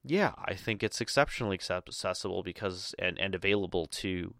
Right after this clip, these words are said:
new people because you can just play. But I've seen more people with play paralysis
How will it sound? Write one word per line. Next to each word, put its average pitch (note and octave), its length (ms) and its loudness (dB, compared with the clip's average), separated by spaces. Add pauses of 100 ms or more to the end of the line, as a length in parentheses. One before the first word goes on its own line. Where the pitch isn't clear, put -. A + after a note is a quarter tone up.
(120)
new G#2+ 180 2
people G2 340 -4
because F2+ 560 -2 (1700)
you A2 380 0 (140)
can G#2+ 800 2 (280)
just - 540 2
play. C#3 300 4 (720)
But G2+ 160 0
I've G#2+ 140 4
seen C#3 360 2
more A#2+ 340 4
people A#2+ 480 0
with - 280 0 (880)
play B2+ 280 6
paralysis - 880 0